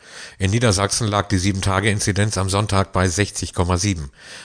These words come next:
Auch die Quote der Intensivbettenbelegung stieg leicht auf drei Komma sechs Prozent. Der Hospitalisierungswert der covid neunzehn Patienten in den Krankenhäusern blieb unverändert bei zwei Komma drei.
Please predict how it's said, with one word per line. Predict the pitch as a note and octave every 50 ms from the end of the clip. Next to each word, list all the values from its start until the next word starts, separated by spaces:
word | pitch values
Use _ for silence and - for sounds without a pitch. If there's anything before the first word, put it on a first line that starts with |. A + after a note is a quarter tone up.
| - -
Auch | E2+ F2 F2
die | - A#2+
Quote | - - B2 C3 A#2+ - A2
der | A2 G#2
Intensivbettenbelegung | G2+ G#2 - G2+ G2 F#2 G2+ A#2+ A#2 - - G#2+ F#2 F2 F2 E2+ F2 E2 F2 F#2 F2+ F2+ F#2 F#2
stieg | F2+ - - G2+ F#2 -
leicht | F2 E2 E2+ F#2 G2+ - - F#2
auf | F#2+ F2 -
drei | - F#2+ G#2
Komma | A2+ - G2 G2 F#2+
sechs | F2 F#2+ F#2 - -
Prozent. | - - F2+ - - E2+ C#2+ C2 - - - _ _ - - - - - - -
Der | - F#2 F2
Hospitalisierungswert | G#2 - - A2+ G2 - F#2+ F#2 F2+ E2+ D#2 G#2+ B2 C3 B2 A2+ G2+ - F#2+ F#2+ A2 A2 - - -
der | F#2+ F2+
covid | - G#2+ F#2+ F2+ F#2 F2+
neunzehn | F#2 F#2 F#2+ G#2 - - G2+ F#2
Patienten | - G2+ - - - G2+ G2 - G2+ G2
in | F#2+ F#2
den | F#2 F2 E2+
Krankenhäusern | - - G#2+ A2+ F#2+ G#2 F#2 G2+ G2+ F#2+ F#2 G#2+ G#2 - - - - - - - -
blieb | G#2 G2+ F2+ -
unverändert | A#2+ A2+ - - G#2 F2 F2 F2+ F#2 G2 - -
bei | F#2+ F2+ F2
zwei | - - - E2+ E2+
Komma | - F2 E2+ F2+ E2+
drei. | - - F#2+ F2+ F2+ E2